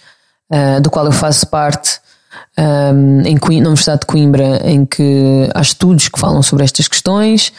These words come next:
ehm, não necessariamente só sobre discriminação ou só sobre, eh, números de suicídios, et cetera. Mas depois também tens as associações a fazer o seu trabalho, não é? Tu tens a ilga, a Rede Execo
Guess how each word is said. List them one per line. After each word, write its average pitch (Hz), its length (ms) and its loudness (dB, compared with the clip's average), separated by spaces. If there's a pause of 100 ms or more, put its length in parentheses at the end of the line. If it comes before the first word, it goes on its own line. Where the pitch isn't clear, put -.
(580)
ehm, 165 480 0
não 220 220 2
necessariamente 196 720 0
só 196 220 0
sobre 165 280 0
discriminação 170 720 0
ou 151 60 0
só 156 200 0
sobre, 156 340 0
eh, 143 1300 0 (200)
números 160 840 2
de - 80 -10
suicídios, 160 600 0
et 151 120 -2
cetera. - 380 -2 (420)
Mas 247 120 0
depois 262 100 0
também 277 160 0
tens 262 160 2
as 262 120 2
associações 254 400 0
a 220 40 0
fazer 226 160 2
o 214 60 0
seu 240 120 0
trabalho, 202 400 0
não 135 120 2
é? 135 240 0 (560)
Tu 151 100 -2
tens 147 720 -2
a 156 80 0
ilga, 156 460 2
a - 20 0
Rede 147 240 0
Execo 147 800 0